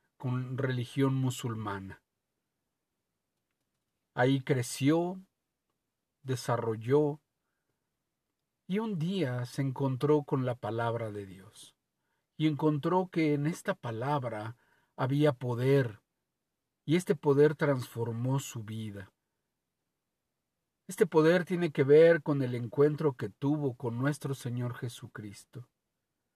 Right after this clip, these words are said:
Quiso compartir esta alegría con su comunidad, con su familia, pero por el contrario, ella fue rechazada.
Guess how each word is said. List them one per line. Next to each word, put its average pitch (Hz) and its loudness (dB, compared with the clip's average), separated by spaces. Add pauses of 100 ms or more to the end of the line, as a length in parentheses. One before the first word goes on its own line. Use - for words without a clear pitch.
(1300)
Quiso 214 0
compartir 156 0
esta 160 0
alegría 147 0
con 135 -4
su 123 -10
comunidad, 123 -6
con 135 -6
su 131 -8
familia, 160 -2
pero 139 4 (1300)
por 160 4
el 147 -4
contrario, 175 0
ella 180 2
fue 180 -2
rechazada. 143 -6